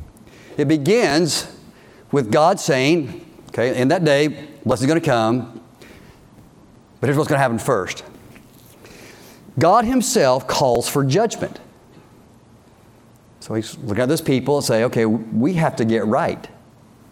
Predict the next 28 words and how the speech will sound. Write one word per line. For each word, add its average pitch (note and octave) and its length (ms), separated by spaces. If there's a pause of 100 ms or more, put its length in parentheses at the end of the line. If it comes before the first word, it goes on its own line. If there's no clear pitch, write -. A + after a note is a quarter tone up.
(280)
As A2+ 60
a C3+ 40
church F#3+ 220
family, D#3 420
we C#3 160
want D3+ 200
further D3+ 180
blessing. F3+ 760 (400)
We G3 180
have F#3 160
to C#3+ 80
get C3 180
right." C3 340 (480)
So D#3+ 140
God F3+ 280
himself A3 460
calls D#3+ 340
for D#3 140
judgment. D3 600 (680)
In D#3 340
the D3 160
idea E3 540
in D3 260
verse D3 260
seven D#3 320
of D3 120
a D3 80
sword, D3 580